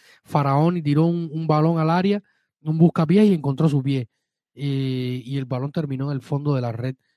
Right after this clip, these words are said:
de, de Rui Patricio. Ahí,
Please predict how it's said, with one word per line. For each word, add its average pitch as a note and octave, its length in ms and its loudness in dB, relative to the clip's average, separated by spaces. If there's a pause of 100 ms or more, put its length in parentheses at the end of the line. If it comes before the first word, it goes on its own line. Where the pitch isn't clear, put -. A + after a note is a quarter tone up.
(200)
de, A#2+ 840 -4 (180)
de B2+ 220 -6
Rui B2 160 -2
Patricio. B2 460 -2
Ahí, E3+ 320 -2